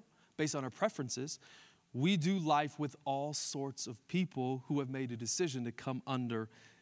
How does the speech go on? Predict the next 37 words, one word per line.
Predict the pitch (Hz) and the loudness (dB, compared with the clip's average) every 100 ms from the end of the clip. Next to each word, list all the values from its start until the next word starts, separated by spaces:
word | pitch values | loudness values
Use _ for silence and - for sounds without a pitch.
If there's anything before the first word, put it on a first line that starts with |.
| _ | _
King | - 120 113 | -8 -4 -2
Jesus. | 113 101 117 - - - _ _ | -4 -6 -8 -8 -8 -10 _ _
Now, | 135 | 6
let | 196 | 6
me | |
just | 180 160 | 6 4
say | 170 | 2
this | 160 139 143 | 2 0 0
really | 135 | 0
quick. | - 135 117 | 2 0 0
Th-, | 147 - | -2 -2
what, | 143 175 | -2 0
what | 160 156 | 2 2
I'm | 143 147 | 4 8
not | 175 | 8
advocating | 185 185 151 156 139 | 6 2 2 0 0
for | 123 139 123 | 0 0 -2
is, | 131 131 113 - - - | 0 0 0 -2 -8 -4
like, | 135 | -2
this | 139 113 | 0 2
radical | 123 135 147 156 147 | 6 6 4 0 -2
egalitarianism | 131 131 127 117 - 131 123 107 110 104 139 - - _ _ | 0 0 0 -2 -2 -2 -2 -4 -6 -10 -12 -18 -20 _ _
where | 143 156 | 2 4
we | 151 147 | 4 2
only | 165 175 175 | 2 2 2
celebrate | 160 165 147 143 147 | 2 2 2 2 2
our | 160 | 2
differences | 156 143 143 - 147 147 | 0 0 0 0 0 0
and | 131 | 0
we | 123 | -2
tolerate | 110 135 139 143 143 | -2 -4 0 0 0
each | 135 | 0
other | 151 139 135 131 131 | -2 -2 0 0 -2
and | 135 123 | -4 -4
we | 123 | -4
never | 127 120 120 | -4 -4 -4
change. | - 123 113 104 113 - | -2 -2 -4 -8 -10 -12